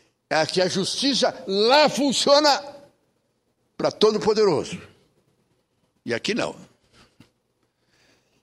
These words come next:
Imagina o escândalo que se fizeram porque se botou as algemas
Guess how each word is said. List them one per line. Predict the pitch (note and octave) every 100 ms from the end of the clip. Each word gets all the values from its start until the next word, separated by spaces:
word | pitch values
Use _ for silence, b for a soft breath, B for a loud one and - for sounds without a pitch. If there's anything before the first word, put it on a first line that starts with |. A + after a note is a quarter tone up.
| _ _ _ _ _ _ -
Imagina | C#3 G3 F#3+
o |
escândalo | F3 - - A3+ G#3+
que | E3+
se | - -
fizeram | - C3+ D3 G#3+ A3
porque | F3 F3+ D#3+
se | - E3+
botou | C3 C#3 D#3 G#3
as | F3
algemas | C#3+ B2 G2 F#3+ A3 G3